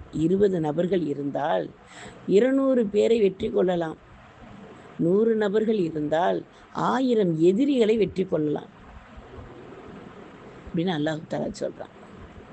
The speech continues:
அடுத்து அல்லாஹ் அதே குர்ஆன்ல அடுத்து சொல்றான், தன்னம்பிக்கை பழைய-, பலகீனம் அடையுது இல்லையா, அந்த நிலையை பற்றி அல்லாஹ் சொல்லும்போது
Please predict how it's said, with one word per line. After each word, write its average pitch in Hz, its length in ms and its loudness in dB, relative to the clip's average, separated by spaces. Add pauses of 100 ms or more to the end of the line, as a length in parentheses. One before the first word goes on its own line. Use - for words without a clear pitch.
(540)
அடுத்து 269 520 0
அல்லாஹ் 214 260 2
அதே 208 240 4
குர்ஆன்ல 165 600 0 (560)
அடுத்து 190 380 -2
சொல்றான், 151 480 -4 (320)
தன்னம்பிக்கை 240 640 0
பழைய-, 202 500 0
பலகீனம் 202 400 0
அடையுது 165 240 0
இல்லையா, 160 440 0 (380)
அந்த 226 260 2
நிலையை 240 340 4
பற்றி 208 260 0
அல்லாஹ் 175 220 0
சொல்லும்போது 160 1080 2